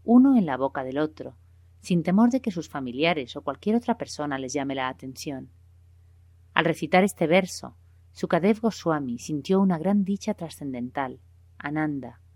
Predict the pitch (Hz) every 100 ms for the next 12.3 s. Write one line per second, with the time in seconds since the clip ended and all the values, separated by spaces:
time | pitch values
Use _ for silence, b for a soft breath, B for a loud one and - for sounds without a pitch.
0 | _ _ _ _ - - 185 240 240 233
1 | 240 254 254 214 - 151 135 151 156 165
2 | 151 147 - 156 143 131 127 123 139 -
3 | 135 127 - _ _ _ _ _ _ _
4 | _ - 165 151 147 139 190 151 - _
5 | _ _ - - 190 160 180 226 220 180
6 | 175 165 139 - 123 - _ _ - 190
7 | 202 208 190 233 247 220 202 160 147 135
8 | 131 147 147 143 131 131 156 135 120 -
9 | _ _ _ - - 170 175 - 151 135
10 | - 208 190 165 - - 190 226 233 196
11 | 143 139 - 120 135 135 - 127 135 165
12 | 165 156